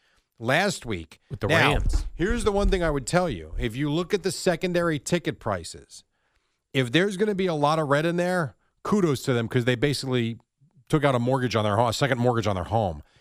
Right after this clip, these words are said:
Speaker 1: If you wanna sit lower bowl for this game, secondary market, I believe the starting price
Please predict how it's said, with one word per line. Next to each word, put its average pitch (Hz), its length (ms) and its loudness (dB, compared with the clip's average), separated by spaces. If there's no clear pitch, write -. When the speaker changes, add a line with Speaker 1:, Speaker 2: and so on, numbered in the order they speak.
Speaker 1:
If 123 160 0
you 165 160 2
wanna 214 240 0
sit 160 220 0
lower 147 400 0
bowl 117 460 0
for 107 160 -4
this 98 220 -4
game, 92 400 -4
secondary 151 640 -2
market, 127 340 -2
I 107 60 0
believe 110 760 -4
the 98 100 -8
starting 139 400 -2
price 117 480 -4